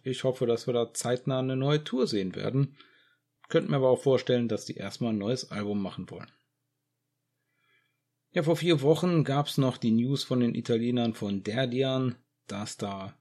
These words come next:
die Tage, nämlich jetzt am fünfundzwanzigsten August, die neue Single Derdian von Derdian rauskommt.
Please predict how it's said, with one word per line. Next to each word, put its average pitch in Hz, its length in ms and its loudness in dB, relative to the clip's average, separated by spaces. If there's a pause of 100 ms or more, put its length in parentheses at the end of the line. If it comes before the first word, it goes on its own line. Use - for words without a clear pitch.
(140)
die 98 120 -6
Tage, 135 420 -2
nämlich 113 340 0
jetzt 117 400 -6
am 98 160 -8
fünfundzwanzigsten 143 720 -4
August, 123 580 -2 (500)
die 117 100 -2
neue 123 220 2
Single 117 340 0
Derdian 120 640 2
von 107 260 -2
Derdian 127 500 2
rauskommt. 113 760 2